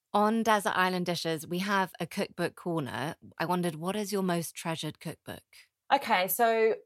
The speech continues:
Speaker 2: like I said, I don't use cookbooks, but when I needed to sort of look up a traditional recipe, I would go to, um, <laughs> Stephanie Alexander. Stephanie Alexander is, like, who's your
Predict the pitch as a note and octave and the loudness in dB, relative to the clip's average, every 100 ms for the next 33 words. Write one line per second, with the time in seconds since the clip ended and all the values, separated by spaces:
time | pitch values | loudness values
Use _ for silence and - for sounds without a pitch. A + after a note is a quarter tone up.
0 | - F#3 F#3 E3+ E3+ D3+ E3 F3 F3 - | 4 4 2 0 4 4 4 2 2 -2
1 | D#3 D3+ D#3 D3+ - E3+ - G#3 - F#3 | 0 2 0 -2 -6 -4 0 0 0 -2
2 | - G3+ A3+ G#3+ G3 F3+ E3 - E3+ D#3 | 0 2 2 2 2 0 -2 -2 0 0
3 | F3 F3 D3+ - E3+ D#3 G3 - F#3+ D3+ | -2 0 0 0 -6 -2 0 0 -2 0
4 | C3+ D3 E3+ E3 C#3 G3 F#3+ E3 G3+ G3+ | 0 -2 -4 -6 4 6 6 4 4 4
5 | G#3 - G#3 E3+ D#3+ E3 - F3+ F3 F3+ | 2 0 2 2 2 2 4 6 4 2
6 | F#3+ G3+ - - C4 C4 A#3 F#3+ F3 E3+ | 0 -2 -6 0 2 4 4 4 2 0
7 | D3 D3 D3 - - A3 B3+ A#3 F#3+ E3 | 0 2 0 2 0 0 2 2 2 2
8 | E3+ D#3 D#3 D3+ D3+ - D#3+ D#3 D#3 - | 0 2 4 4 4 0 -2 0 -2 -6
9 | - - _ D3+ D3+ D3 - - D4+ E4+ | -16 -20 _ 4 4 2 -2 -2 0 2
10 | E4+ D#4 B3 G#3 G3 | 2 4 4 6 4